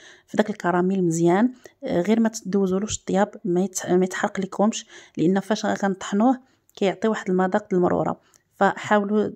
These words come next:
تشوفوا اللوز غير بدا كيطيب لكم او لا بدا كيتحمر، صافي كتحيدوه. هنا تقريبًا دازت عندي واحد خمسة ديال الدقائق،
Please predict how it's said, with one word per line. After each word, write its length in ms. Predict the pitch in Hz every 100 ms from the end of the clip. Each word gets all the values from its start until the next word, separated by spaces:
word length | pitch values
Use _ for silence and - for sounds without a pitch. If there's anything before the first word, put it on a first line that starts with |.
| -
تشوفوا 320 | 214 190 196
اللوز 300 | 196 196 190
غير 200 | 190 226
بدا 120 | 208
كيطيب 420 | 214 196 - 180
لكم 260 | 180 180 220
او 180 | 190 185
لا 100 | 180
بدا 160 | 185
كيتحمر، 640 | 214 226 - 214 214 349 - _ _ _ _ _ _ _ _ _
صافي 260 | - 143 233
كتحيدوه. 640 | 190 - 165 160 170 165 - _ _ _ _ _ _ _ _ _ _ _ _ _ _ _ _ _ _ _ _ - - _ _
هنا 220 | 214 269
تقريبًا 380 | 285 - 202 220
دازت 320 | 202 190 196
عندي 180 | 180 180
واحد 160 | 185
خمسة 300 | - 180 -
ديال 200 | 247 233
الدقائق، 520 | 220 214 - 233 320